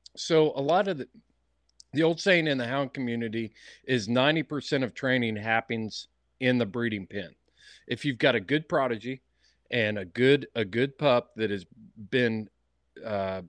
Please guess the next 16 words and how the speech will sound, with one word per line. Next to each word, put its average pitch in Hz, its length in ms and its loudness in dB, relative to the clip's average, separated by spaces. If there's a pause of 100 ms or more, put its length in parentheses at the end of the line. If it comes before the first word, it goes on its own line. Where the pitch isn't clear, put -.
(100)
selected 135 640 -2
for 113 240 -4
genetic 120 540 -2
superiority 117 800 -2
to 104 120 -10
do 113 240 -4
their 139 180 -2
job, 110 360 -2 (460)
then, 120 400 2 (160)
then 123 340 0 (100)
it 127 180 -2
makes 143 380 2
training 135 560 -2
a 107 80 -4
lot 110 360 0
easier. 101 520 -8